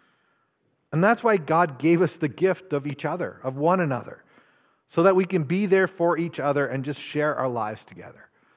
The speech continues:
Um, in fact, that's what the word fellowship means when you read it in the Bible. It's the Greek word koinonia, and the root of that word means to share. We share our lives.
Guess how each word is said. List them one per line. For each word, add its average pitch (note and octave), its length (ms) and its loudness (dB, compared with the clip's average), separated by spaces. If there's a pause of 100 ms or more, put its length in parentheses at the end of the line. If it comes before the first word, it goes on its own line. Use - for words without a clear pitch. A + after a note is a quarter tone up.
(300)
Um, A#2+ 460 -8
in C3 100 -12
fact, E3+ 200 4
that's F#3 200 2
what F3 160 2
the D3+ 80 2
word D3 280 4
fellowship D3+ 600 0
means B2+ 480 -6
when B2+ 120 -4
you B2+ 120 -2
read C3 200 -2
it B2+ 120 -4
in B2 100 0
the A#2+ 80 0
Bible. A#2 380 0
It's - 100 -8
the B2 100 -2
Greek D3+ 240 0
word D3 220 -2
koinonia, C3+ 680 -2 (320)
and B2 80 0
the C3 60 2
root E3+ 240 6
of G3 100 2
that F#3 180 6
word F#3 300 6
means F3+ 400 0
to F#3 120 0
share. F#3+ 680 -2 (1160)
We G#3 140 0
share G#3 540 2
our F3+ 160 2
lives. D#3 680 -4